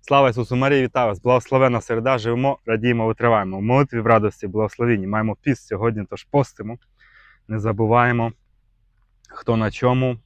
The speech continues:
але постимо. Хто від чого, та? Звільняється. І сьогодні візьмемо послання, двадцять п'яте червня, дві тисячі дев'ятий рік. Дорогі діти, радійте зі мною,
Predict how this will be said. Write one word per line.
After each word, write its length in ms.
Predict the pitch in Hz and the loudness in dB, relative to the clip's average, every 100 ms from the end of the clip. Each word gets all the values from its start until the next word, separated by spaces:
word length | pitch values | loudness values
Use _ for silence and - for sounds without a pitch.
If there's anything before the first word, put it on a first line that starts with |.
| - | -12
але 320 | 104 107 113 _ _ _ _ _ _ - | -6 -4 -6 _ _ _ _ _ _ -6
постимо. 480 | 110 - - - - _ _ _ _ _ _ _ _ _ _ _ _ | -6 -6 -20 -20 -20 _ _ _ _ _ _ _ _ _ _ _ _
Хто 240 | - 123 | -2 0
від 160 | 107 - | 0 -2
чого, 340 | 123 98 85 | 0 0 -2
та? 260 | - 107 117 _ _ _ _ - | -8 -8 -8 _ _ _ _ -14
Звільняється. 760 | 95 110 113 104 87 82 - 170 _ _ _ _ _ _ _ _ - | -4 -2 0 -2 -6 -12 -20 -20 _ _ _ _ _ _ _ _ -12
І 80 | 104 | -4
сьогодні 320 | 147 147 147 | 0 2 2
візьмемо 440 | 131 131 143 135 - _ _ _ _ _ | 0 2 0 0 -6 _ _ _ _ _
послання, 720 | 110 - 120 110 107 113 147 - _ _ _ _ _ | -8 -6 -2 -2 0 -2 -4 -6 _ _ _ _ _
двадцять 400 | 110 117 120 117 | -2 0 0 -2
п'яте 260 | 127 117 113 | -2 -2 -2
червня, 400 | - 147 143 135 _ _ _ _ _ - | 0 2 2 -4 _ _ _ _ _ -4
дві 120 | 120 | 0
тисячі 420 | 151 143 131 - | 0 0 -2 -2
дев'ятий 460 | 113 117 120 - 123 | 2 4 4 4 2
рік. 340 | 117 - - _ _ _ 107 | 2 0 -20 _ _ _ 0
Дорогі 320 | 117 120 127 | 2 2 2
діти, 340 | 139 120 160 - _ _ _ - | 2 0 -6 -20 _ _ _ 0
радійте 480 | 120 123 165 147 | 2 6 4 4
зі 120 | 120 123 | 0 0
мною, 380 | 127 110 85 | 0 0 -4